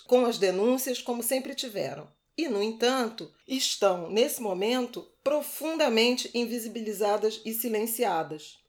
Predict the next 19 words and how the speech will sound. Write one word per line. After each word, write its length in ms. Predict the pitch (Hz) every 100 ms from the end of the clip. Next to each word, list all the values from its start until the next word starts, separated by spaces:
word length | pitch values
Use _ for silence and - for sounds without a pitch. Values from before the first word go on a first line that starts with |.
| -
A 120 | - 196
gente 280 | 226 240
não 160 | 247 262
tá 140 | 254
vendo, 640 | 277 208 208 247 220 147 - _ -
por 160 | 247
exemplo, 460 | 233 202 165 160 165
na 140 | 180
mídia, 400 | 165 254 247 214
há 140 | 226 262
uma 100 | 269
predominância 840 | 262 240 254 254 240 262 262 - -
da 220 | 190 302
juventude 580 | 311 233 214 220 202 190
negra, 460 | 175 196 208 233 -
e 120 | 220
aí 160 | 196
muito 320 | 196 190 196 180
masculina, 720 | 180 - 175 170 196 240